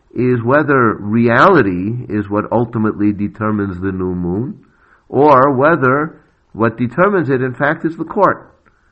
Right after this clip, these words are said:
Okay, and this, of course, is exactly Rabbi Akiva's argument later on to, to, to Rabbi Yoshua. He says, "Bein bizmanan, bein shelo bizmanan, ein li muadot ela elu." Okay, Ribbono Shel Olam ratifies whatever the court has done,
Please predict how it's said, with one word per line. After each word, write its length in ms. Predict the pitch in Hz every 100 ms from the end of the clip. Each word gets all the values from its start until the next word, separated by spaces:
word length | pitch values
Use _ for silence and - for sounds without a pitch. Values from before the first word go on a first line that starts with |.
| _ _
Okay, 300 | - 160 117
and 100 | 135
this, 180 | 170 202
of 100 | 156
course, 220 | - 156 156
is 100 | 135
exactly 500 | 113 117 107 - 127
Rabbi 280 | 107 110
Akiva's 500 | 120 113 104 98 117
argument 720 | 120 139 180 135 92 90 123 - _ _ _ _ _ _ _ _ -
later 460 | 104 104 120 117 123
on 400 | 175 139 127 127
to, 380 | - 110 113 92
to, 200 | 110 110 110
to 120 | 110
Rabbi 240 | 117 123
Yoshua. 560 | 135 - 196 113 - - _ _ _
He 120 | 113
says, 520 | 107 95 90 127 143 - _ _ -
"Bein 300 | 120 156 156
bizmanan, 600 | 127 120 110 95 117 104
bein 200 | 110 120
shelo 340 | 127 127 127
bizmanan, 580 | 139 135 143 165 175 107
ein 160 | 101 135
li 80 | 131
muadot 640 | 110 113 98 80 95 104
ela 300 | 107 147 151
elu." 360 | 220 190 87 - _ _ _ _ _ -
Okay, 280 | 151 165 127
Ribbono 540 | 107 110 104 135 160
Shel 100 | 139
Olam 160 | 135 113
ratifies 640 | 98 92 95 - 98 113
whatever 280 | 104 98 110
the 120 | 113
court 240 | 110 123 131
has 140 | 147
done, 260 | 190 202